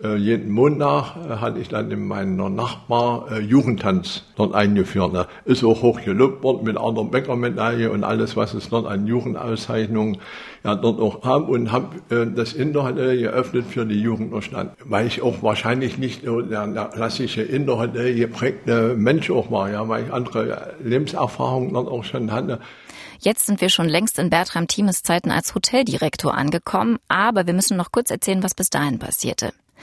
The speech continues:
Speaker 2: Begonnen hatte er ja als Büroleiter des Direktors. Dieser wurde allerdings schon ein halbes Jahr später, weil es, so wie Bertram Thieme es formuliert,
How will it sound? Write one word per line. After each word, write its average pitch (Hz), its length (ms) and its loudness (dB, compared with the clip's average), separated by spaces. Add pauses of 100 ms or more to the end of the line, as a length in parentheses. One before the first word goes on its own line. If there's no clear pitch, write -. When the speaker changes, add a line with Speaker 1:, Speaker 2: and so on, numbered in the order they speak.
(380)
Speaker 2:
Begonnen 214 560 4
hatte 247 200 2
er 196 120 2
ja 202 160 2
als - 160 -2
Büroleiter 160 580 2
des - 160 0
Direktors. - 760 -4 (180)
Dieser 220 260 4
wurde 160 220 2
allerdings 170 400 2
schon 165 160 0
ein 160 180 0
halbes 226 300 2
Jahr 165 120 0
später, 220 560 2 (480)
weil 170 360 2
es, - 540 0
so 147 180 -2
wie 143 100 0
Bertram - 460 0
Thieme 196 320 4
es - 120 0
formuliert, 190 460 4